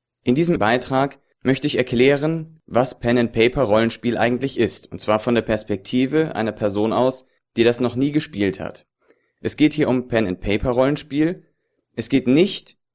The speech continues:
um Online-Rollenspiele, um Computer-Rollenspiele, World of Warcraft oder so etwas.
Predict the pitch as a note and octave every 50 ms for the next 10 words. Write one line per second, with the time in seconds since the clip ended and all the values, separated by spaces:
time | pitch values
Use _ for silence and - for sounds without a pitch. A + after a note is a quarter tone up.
0 | _ _ _ - A#2+ A#2 - B2 C#3+ D3+ C#3+ C3 A#2 A2 G#2+ G2+ G2 G#2 G2+ G2
1 | F#2+ - - - G#2+ G2 F#2 F2 F#2 F#2 - G#2 G2 - C3+ D3 C#3+ C#3+ B2 G#2+
2 | G#2 G2+ F#2+ F#2 - - F#2 F#2 F#2 F2+ F2+ G2 G#2 G#2 G#2 F2+ - - G#2 G#2+
3 | B2 B2+ - A2+ G2 F#2 - - F#2 F#2 F#2+ F2+ F#2 F#2+ F#2+ F#2+ - G2 A2 D3
4 | - - -